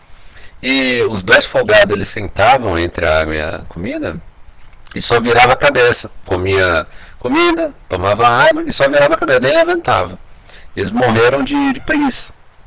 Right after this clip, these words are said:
né? Aí eu separei, coloquei a comida fora, também a água toda fora, tal. Agora eles têm que andar pra fora um pouco pra tomar água, pelo menos, né?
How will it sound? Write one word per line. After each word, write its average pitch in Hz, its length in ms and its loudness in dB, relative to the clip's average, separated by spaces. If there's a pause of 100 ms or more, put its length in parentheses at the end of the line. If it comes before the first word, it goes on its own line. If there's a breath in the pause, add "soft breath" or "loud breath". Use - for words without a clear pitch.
né? 240 220 -10 (680 loud breath)
Aí 123 140 4
eu 92 80 2
separei, 120 540 2
coloquei 87 300 -4
a - 40 -6
comida 87 340 -4
fora, 107 440 -2
também 92 300 -4
a 92 80 4
água 90 300 2
toda 90 260 -6
fora, 95 480 -2
tal. 92 440 -2 (380)
Agora 85 180 -6
eles 78 140 -8
têm 87 140 -4
que 95 100 -2
andar 92 220 2
pra 85 180 -4
fora 90 260 -2
um 92 40 -8
pouco - 320 -8
pra - 160 -2
tomar 82 400 -4
água, 113 240 -2
pelo 85 240 -4
menos, 120 340 -6
né? 92 140 -10